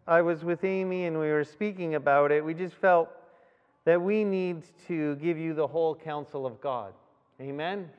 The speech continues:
So we don't want to skip verses, even though they might be practical, but try to draw from them what the Holy Spirit would say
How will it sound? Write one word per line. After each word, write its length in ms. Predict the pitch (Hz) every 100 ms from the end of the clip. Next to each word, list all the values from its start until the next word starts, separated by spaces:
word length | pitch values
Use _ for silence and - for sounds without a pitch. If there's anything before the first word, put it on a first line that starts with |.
| _ - _ _ _ _
So 100 | 151
we 80 | 190
don't 160 | 220 208
want 180 | 196
to 80 | 175
skip 380 | - - 196 185
verses, 560 | 185 196 190 196 165 180
even 360 | 180 185 180
though 240 | 175 175 170
they 140 | 160
might 300 | 160 170 165
be 140 | 160
practical, 840 | 147 175 175 180 196 - 220 247 214 - _ _ _ _
but 200 | 160 160
try 280 | 190 202 220
to 180 | 208 175
draw 420 | 147 180 185 202
from 320 | 196 190 175
them 240 | 170 165
what 160 | 165 170
the 100 | 160
Holy 360 | - 208 226 196
Spirit 420 | - 175 165 156
would 240 | 151 143
say 460 | - 175 165 160